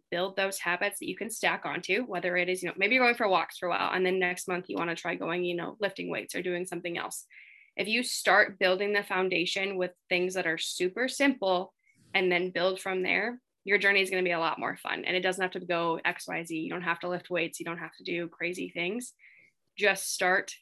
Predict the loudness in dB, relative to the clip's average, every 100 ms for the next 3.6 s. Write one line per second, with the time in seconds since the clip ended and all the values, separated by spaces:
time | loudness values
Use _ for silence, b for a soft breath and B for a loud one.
0 | _ _ -8 -6 -4 -2 0 -2 -6 _
1 | _ _ -4 0 2 0 -2 -6 -2 0
2 | 0 0 -2 -4 -6 -4 -2 -2 -4 -6
3 | -6 -6 -8 -10 -10 -10